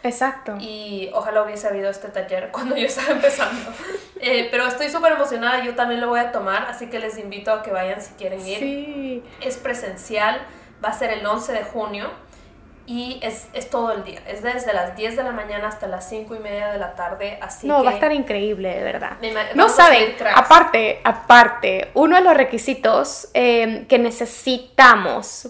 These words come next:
Speaker 1: para que cada persona, eh, esté en, en el taller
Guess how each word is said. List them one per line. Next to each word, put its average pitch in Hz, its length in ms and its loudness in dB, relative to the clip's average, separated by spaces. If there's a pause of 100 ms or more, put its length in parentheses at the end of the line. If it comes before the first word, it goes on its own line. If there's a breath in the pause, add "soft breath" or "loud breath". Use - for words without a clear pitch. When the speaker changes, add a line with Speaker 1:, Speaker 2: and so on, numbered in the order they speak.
(100)
Speaker 1:
para 220 320 4
que 226 160 -4
cada 247 200 4
persona, 233 680 0
eh, 226 380 2
esté 233 300 0
en, 240 280 0
en 226 160 -2
el 214 160 -2
taller 233 560 2